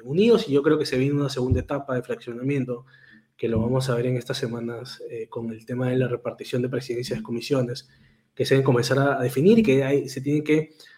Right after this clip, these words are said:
re-, reorganizar todo el, el cuadro de comisiones, dado que han habido bancadas como Perú Libre que han perdido comisiones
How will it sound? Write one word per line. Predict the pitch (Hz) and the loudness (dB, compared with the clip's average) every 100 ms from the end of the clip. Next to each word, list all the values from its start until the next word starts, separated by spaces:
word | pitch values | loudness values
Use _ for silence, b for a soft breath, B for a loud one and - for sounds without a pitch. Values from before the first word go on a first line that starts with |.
| B | B
re-, | - 135 135 135 131 123 - - - 127 | -14 -6 -2 0 0 -2 -6 -18 -10 2
reorganizar | 147 143 139 139 135 - 185 190 185 | 6 8 8 4 2 6 8 8 6
todo | 175 175 175 | 6 8 10
el, | 165 156 | 8 6
el | 131 127 | 0 2
cuadro | 156 170 | 4 6
de | |
comisiones, | 170 143 131 165 170 160 160 151 | 4 2 0 4 4 4 0 2
dado | 139 135 135 | 0 0 -2
que | 135 | -4
han | 127 | -4
habido | 135 135 139 143 135 | -2 0 2 2 0
bancadas | 127 127 131 135 135 - | -2 -6 -6 -4 -4 -4
como | 131 120 | -8 -8
Perú | 123 147 | -6 -2
Libre | 165 147 143 | 2 2 0
que | |
han | 131 | -4
perdido | 131 127 131 | -6 -4 -4
comisiones | 127 135 202 196 185 185 | -4 0 6 6 6 2